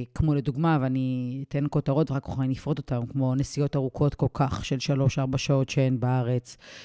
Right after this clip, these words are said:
אה, כמו מעברי דירות או בתים תכופים כל כמה ימים, שכמובן שאין בארץ, אה,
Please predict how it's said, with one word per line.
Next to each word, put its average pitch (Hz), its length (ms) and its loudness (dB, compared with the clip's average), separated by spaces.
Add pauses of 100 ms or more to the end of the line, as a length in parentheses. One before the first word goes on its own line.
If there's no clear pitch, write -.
(220)
אה, 147 40 0
כמו 147 180 6
מעברי 139 600 2
דירות 131 680 0
או 123 300 0
בתים 139 420 0
תכופים - 580 2
כל 139 200 0
כמה 131 220 0
ימים, 131 360 0
שכמובן 131 580 -2
שאין 123 300 0
בארץ, 123 580 0 (520)
אה, 139 140 2